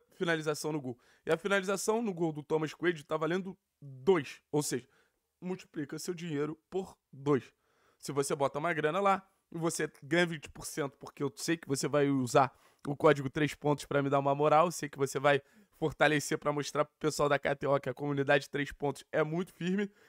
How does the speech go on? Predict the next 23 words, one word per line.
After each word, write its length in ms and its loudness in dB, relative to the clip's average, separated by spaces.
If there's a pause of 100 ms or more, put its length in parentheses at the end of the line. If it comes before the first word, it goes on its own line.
(140)
e 80 -2
você 380 4 (160)
pode 240 2
apostar 400 -2
toda 260 -4
essa 220 -4
verba 340 -2 (280)
no 160 2
chute 260 -4
a 20 6
gol 200 -4
do 80 -12
Coelho. 420 -4
Acho 280 -4
uma 120 4
odd 320 2 (260)
que 80 -10
faz 220 4
muito 240 -2
sentido, 360 -4
o 60 -4
Coelho 360 0
tem 280 0